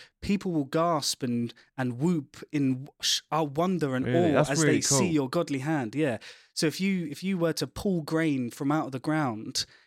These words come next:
Speaker 1: and help your
Speaker 2: They'd be
Speaker 1: villagers
Speaker 2: like, "What the
Speaker 1: out
Speaker 2: fuck
Speaker 1: with
Speaker 2: you doing with my grain?"
Speaker 1: Yeah, yeah. They're like,
Speaker 2: <laughs>
Speaker 1: "Nah, this is,"
Speaker 2: Give
Speaker 1: they're
Speaker 2: that
Speaker 1: all, like,
Speaker 2: back.
Speaker 1: standing there in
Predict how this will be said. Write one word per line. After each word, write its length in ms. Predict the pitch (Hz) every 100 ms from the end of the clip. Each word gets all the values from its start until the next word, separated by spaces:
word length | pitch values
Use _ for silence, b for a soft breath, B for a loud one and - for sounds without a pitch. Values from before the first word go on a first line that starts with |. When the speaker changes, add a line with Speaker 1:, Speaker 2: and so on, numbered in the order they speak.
| b
Speaker 1:
and 100 | 139
help 340 | 127 185 180 -
your 120 | 151
Speaker 2:
They'd 260 | 139 160 131
be 80 |
Speaker 1:
villagers 140 | 135 131
Speaker 2:
like, 0 |
"What 60 | 139
the 40 |
Speaker 1:
out 40 | -
Speaker 2:
fuck 100 | 240 -
Speaker 1:
with 40 |
Speaker 2:
you 60 | 220
doing 140 | 226
with 80 | 214
my 100 | 214
grain?" 380 | 226 220 185 127
Speaker 1:
Yeah, 160 | 220 180
yeah. 300 | 202 220 123
They're 400 | 147 160 170 175
like, 260 | 170 -
Speaker 2:
<laughs> 80 | 120
Speaker 1:
"Nah, 200 | - 143
this 160 | - -
is," 60 |
Speaker 2:
Give 100 | 185
Speaker 1:
they're 120 | - 202
Speaker 2:
that 100 | 208
Speaker 1:
all, 60 |
like, 140 | 196 220
Speaker 2:
back. 40 |
Speaker 1:
standing 520 | 214 - 208 196 165 151
there 200 | 202
in 80 | 147